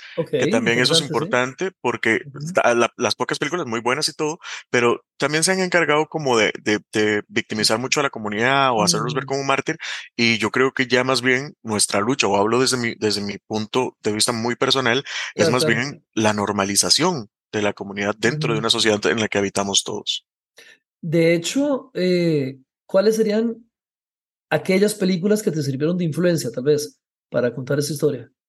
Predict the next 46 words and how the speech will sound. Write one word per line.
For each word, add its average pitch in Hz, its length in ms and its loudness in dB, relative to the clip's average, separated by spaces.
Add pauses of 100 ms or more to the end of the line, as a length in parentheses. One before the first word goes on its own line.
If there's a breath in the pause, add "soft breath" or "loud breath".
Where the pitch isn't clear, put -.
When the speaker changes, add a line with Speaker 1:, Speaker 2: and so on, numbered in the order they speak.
(120)
Speaker 2:
Bueno, 113 220 2
mira, 107 200 4
aunque 107 280 0
yo, 107 140 -2 (380)
ya 117 180 2
esta - 140 0
es 143 60 -2
mi 139 100 -4
quinta 131 280 -2
película 135 420 2
comercial, 110 760 0 (280)
Speaker 1:
Ajá, 110 100 0
Speaker 2:
¿verdad? 107 240 4
Speaker 1:
ajá. 196 120 -4 (300)
Speaker 2:
Eh, 82 80 -2
venimos 98 280 -4
de 113 160 2
Hannah 110 240 2
Gabriels, 107 600 2
de, 101 120 -4
de 98 540 -6 (180)
Aunque 107 240 -4
no 110 80 0
sea 110 100 2
conmigo, 110 560 -2
The 101 100 0
Broken 107 320 -4
Mind 117 260 0
y - 40 4
demás. 120 320 2 (320 loud breath)
Yo 107 160 0
soy 117 140 2
un 120 260 -2
gran 117 440 0
fan 110 320 0
del, 104 220 0
del 101 160 -6
cine 101 180 -2
independiente 107 720 0
y 95 320 -8
el 101 60 -12
cine 104 260 2
de 113 40 2
Speaker 1:
Ujú, 110 80 2
ujú. 101 180 -2
Speaker 2:
autor, 117 280 0